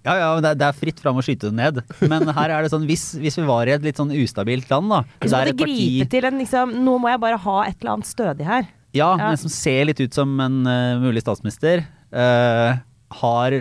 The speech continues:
Speaker 1: bakgrunn i orden, ikke kommer til å gjøre noe sprell. Der har du han, og det er vel kanskje derfor han er hentet inn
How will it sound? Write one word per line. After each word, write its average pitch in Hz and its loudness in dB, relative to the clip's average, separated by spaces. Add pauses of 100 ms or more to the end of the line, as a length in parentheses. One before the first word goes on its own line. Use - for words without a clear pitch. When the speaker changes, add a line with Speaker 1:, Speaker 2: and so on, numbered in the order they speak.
(440)
Speaker 1:
bakgrunn 117 0
i 120 4
orden, 127 -2
ikke 127 -2
kommer 110 -2
til 123 0
å 120 2
gjøre 117 2
noe 113 -2
sprell. 156 -2 (1080)
Der 123 0
har 107 -2
du 95 -2
han, 104 -2
og 117 -2
det 135 2
er 143 2
vel 139 -4
kanskje 127 -2
derfor 113 -4
han 120 0
er 113 0
hentet 87 -8
inn 95 -6